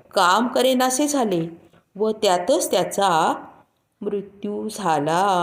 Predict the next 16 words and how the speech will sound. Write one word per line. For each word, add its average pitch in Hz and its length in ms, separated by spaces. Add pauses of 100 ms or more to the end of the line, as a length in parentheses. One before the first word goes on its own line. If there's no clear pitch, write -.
(2000)
त्याच्या 262 380
आईवडिलांनी 214 1000
जोरात 202 720
हंबरडा 233 580 (100)
फोडला. 359 360 (600)
त्यांचा 214 500 (100)
तरणाताठा 247 720
लेक 226 460
त्यांना 240 280
सोडून 277 420
गेला 440 300
होता. 339 500 (1000)
त्याच्या 285 420
मृत्यूची 302 540
बातमी 240 380
कळताच 240 600